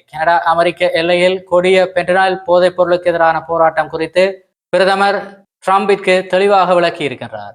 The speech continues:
சமீபத்திலே கனடா ஏழு சர்வதேச குற்றவியல் அமைப்புகளை பயங்கரவாத அமைப்புகளாக பட்டியலிட்டு அவற்றின்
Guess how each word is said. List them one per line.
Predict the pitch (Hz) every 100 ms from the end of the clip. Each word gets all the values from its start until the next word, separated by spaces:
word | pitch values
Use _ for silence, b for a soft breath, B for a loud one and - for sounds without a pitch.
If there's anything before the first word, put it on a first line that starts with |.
| -
சமீபத்திலே | 143 147 156 165 160
கனடா | 160 165 175 190 - - _ _
ஏழு | 156 190 208 214 214
சர்வதேச | - 180 185 196 202 190 208 202
குற்றவியல் | 190 190 190 190 190
அமைப்புகளை | 165 175 180 165 131 107 107
பயங்கரவாத | 147 165 175 180 175 175 180 175
அமைப்புகளாக | 160 170 180 175 165 170
பட்டியலிட்டு | 165 151 131 113 104 101 _ _ _
அவற்றின் | 147 175 185 185